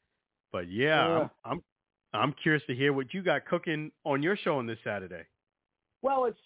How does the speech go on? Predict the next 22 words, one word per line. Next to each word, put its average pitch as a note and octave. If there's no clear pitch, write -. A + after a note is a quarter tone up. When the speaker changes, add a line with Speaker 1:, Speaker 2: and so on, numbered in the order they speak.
Speaker 2:
see. F3
Maybe F3
I'll E3
kiss E3+
a C3+
soccer F#3+
player. F#3
Uh, D3
no. B2+
Um, C#3+
oh E3
boy. -
We C#3
will A#3
Speaker 1:
<laughs> -
Speaker 2:
recap G#3
the, F3+
uh, D#3+
we F#3
will C#4+
recap G#3
that E3